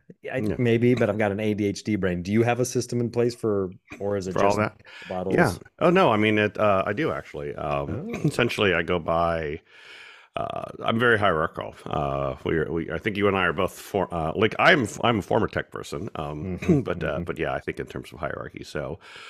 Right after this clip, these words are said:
Speaker 2: basically, um, <clears throat> I don't wanna say colonial classification, but, uh, British, French, Spanish, from there by country. So, for example, Jamaica gets its own shelf. Um,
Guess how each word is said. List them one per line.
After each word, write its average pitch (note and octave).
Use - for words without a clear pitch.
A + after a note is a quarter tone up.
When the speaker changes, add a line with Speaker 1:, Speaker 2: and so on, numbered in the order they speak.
Speaker 2:
basically, D#2
um, C#2+
<clears throat> -
I -
don't D#2+
wanna D#2+
say -
colonial A#2+
classification, F2
but, C#2+
uh, D2
British, G2
French, F#2+
Spanish, F2
from E2+
there D#2+
by D2+
country. E2+
So, D2+
for -
example, E2+
Jamaica D#2
gets -
its C#2
own C#2
shelf. -
Um, C#2